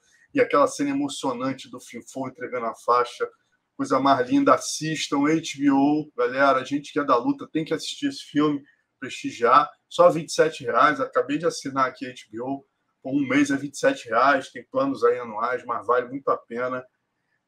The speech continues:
Carlão, sei que você tá com a agenda, meu amigo, mais sinistra do mundo, né? Difícil aí <laughs> arrumar um tempinho, mas tenho certeza que você também vai assistir.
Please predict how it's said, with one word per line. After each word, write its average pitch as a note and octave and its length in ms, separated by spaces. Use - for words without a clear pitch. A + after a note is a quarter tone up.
Carlão, C3 340
sei D3+ 180
que D3 80
você - 160
tá D3 220
com D3 260
a C#3+ 100
agenda, C#3 720
meu C3 80
amigo, C3 480
mais D4+ 380
sinistra C#3+ 560
do C3+ 140
mundo, C3+ 480
né? C3 160
Difícil - 640
aí C#3+ 100
<laughs> - 0
arrumar D3 380
um D3 60
tempinho, C#4+ 440
mas C#4+ 140
tenho C#4+ 160
certeza C#3+ 420
que C#3+ 240
você C3+ 260
também C3 260
vai B2+ 200
assistir. G#2+ 520